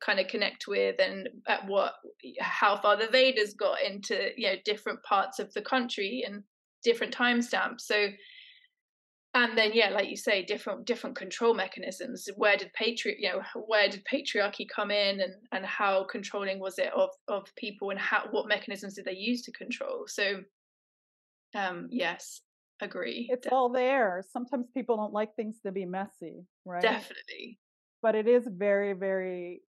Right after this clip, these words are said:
Speaker 2: um, messy. In the beginning, I didn't draw any of the goddesses. I have a second deck where I have j-, silhouettes of them
Speaker 1: Yes.
Speaker 2: because I didn't want them to become Disney pr-,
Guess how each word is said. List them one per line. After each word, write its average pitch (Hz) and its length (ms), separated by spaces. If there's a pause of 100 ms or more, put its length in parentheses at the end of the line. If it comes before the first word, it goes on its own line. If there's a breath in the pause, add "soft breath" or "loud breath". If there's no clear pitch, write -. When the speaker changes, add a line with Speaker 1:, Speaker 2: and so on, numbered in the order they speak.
(220)
Speaker 2:
um, 170 360
messy. 175 560
In 220 120
the 240 60
beginning, 254 520
I 233 140
didn't 220 320
draw 190 380
any 190 180
of 185 60
the 185 120
goddesses. 190 680
I 185 100
have 185 180
a 180 60
second 180 440
deck 180 240
where 190 180
I 175 80
have 170 220
j-, - 220
silhouettes 175 600
of 202 120
them - 60
Speaker 1:
Yes. 214 260 (400)
Speaker 2:
because 262 360 (100)
I 233 160
didn't 254 360
want 233 260
them 226 200
to 220 80
become 196 440
Disney 196 440
pr-, 202 240